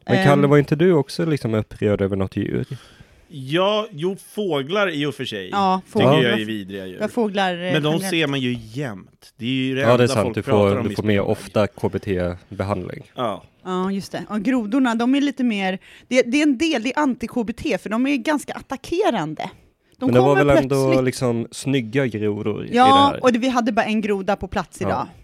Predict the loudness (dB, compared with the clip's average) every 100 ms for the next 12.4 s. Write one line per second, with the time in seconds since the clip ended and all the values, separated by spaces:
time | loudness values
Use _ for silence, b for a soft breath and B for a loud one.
0 | _ 2 2 4 4 4 2 -2 -2 -2
1 | -2 -2 -2 -2 -2 2 4 6 6 2
2 | -2 -2 -2 -4 -2 0 2 2 2 0
3 | 2 0 -2 -2 -2 -4 -10 -14 -2 0
4 | 2 -2 -2 -2 0 0 0 0 -2 -4
5 | -6 -4 0 0 -2 -4 0 2 4 2
6 | 0 -4 -8 -6 2 6 6 4 4 2
7 | 2 -2 -4 -4 -6 -10 b _ 2 4
8 | 6 6 8 6 6 4 0 0 2 4
9 | 6 6 6 4 6 2 4 2 2 0
10 | 4 6 6 4 2 2 2 0 -2 -2
11 | 2 2 2 0 0 -2 2 4 4 2
12 | 2 0 0